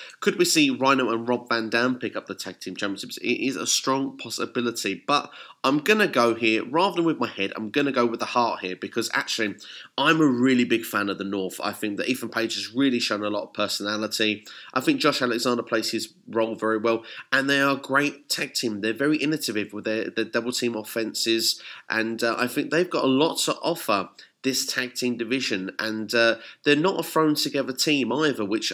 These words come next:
arguably you could say that the other two teams are in this sort of circumstances. So I'm gonna go for the North to retain. I, I think that, um, it could be, you know, a, a very lucky victory, but I, I think the North will walk away still your Impact Wrestling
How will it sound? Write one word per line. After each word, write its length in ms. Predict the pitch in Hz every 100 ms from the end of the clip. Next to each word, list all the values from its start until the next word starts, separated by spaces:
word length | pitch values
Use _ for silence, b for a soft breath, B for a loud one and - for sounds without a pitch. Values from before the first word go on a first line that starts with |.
| -
arguably 340 | 131 139 123 120
you 80 |
could 180 | 117 127
say 160 | - 113
that 180 | 104 110
the 80 |
other 120 | 113 113
two 200 | - 110
teams 520 | - 113 113 - - -
are 380 | 143 139 101 -
in 140 | 104
this 200 | 107 -
sort 180 | 110 -
of 200 | 98 -
circumstances. 720 | - 135 135 110 - 98 - -
So 240 | 120 113 B B B
I'm 200 | 170 226
gonna 160 | 233 180
go 120 | 143
for 120 | -
the 60 | 117
North 300 | 113 104 -
to 100 | 104
retain. 460 | 107 - 135 110
I, 100 | 110 110
I 120 | 127
think 320 | - 170 -
that, 260 | 139 - 143
um, 440 | 135 131 131 127 B B B
it 200 | - -
could 260 | - 185 180
be, 380 | 175 160 - -
you 160 | - 131
know, 240 | 104 76 -
a, 260 | 90 - 117
a 20 |
very 280 | 110 117 120
lucky 360 | 113 120 156 147
victory, 500 | 156 - 180 185 180 _
but 140 | 123 113
I, 220 | 113 113
I 40 |
think 240 | 110 131 117
the 60 |
North 320 | 117 120 113
will 140 | 113 110
walk 200 | 113 113
away 160 | 107
still 480 | 104 - 135 113 98 B B
your 340 | 101 107 98 -
Impact 300 | 113 107 -
Wrestling 400 | 98 - 98